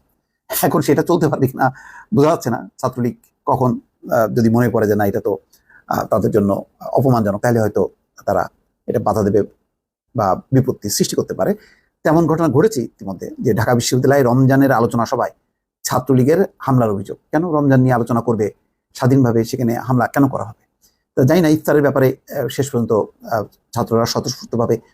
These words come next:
করতে পারবে কিনা। বিভিন্ন ছবি দেখা যাচ্ছে, আহ, তাতে দেখা যাচ্ছে যে তারা একত্রিত হয়ে ইফতার করছে।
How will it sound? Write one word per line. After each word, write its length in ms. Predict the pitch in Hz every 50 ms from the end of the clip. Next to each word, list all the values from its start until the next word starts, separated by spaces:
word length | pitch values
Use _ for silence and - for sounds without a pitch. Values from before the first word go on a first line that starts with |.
| _ _
করতে 180 | - - - 117
পারবে 240 | 127 120 98 101
কিনা। 240 | - - 82 143 196 - _ _ _ _ _ _ _ _ -
বিভিন্ন 320 | - - - 131 123 120
ছবি 260 | - - - 139 147
দেখা 200 | 139 131 - 127
যাচ্ছে, 260 | 107 110 104 - - 202
আহ, 800 | 226 - _ _ _ _ _ _ _ _ _ _ _ 208 -
তাতে 340 | - 117 113 - 113 107 104
দেখা 200 | 101 113 - 110
যাচ্ছে 240 | 123 131 135 - -
যে 120 | - 127
তারা 240 | - 120 104 101 - - -
একত্রিত 440 | - - 120 - - 107 104 -
হয়ে 160 | 120 151 - -
ইফতার 240 | - - - - - _ _
করছে। 220 | - - - -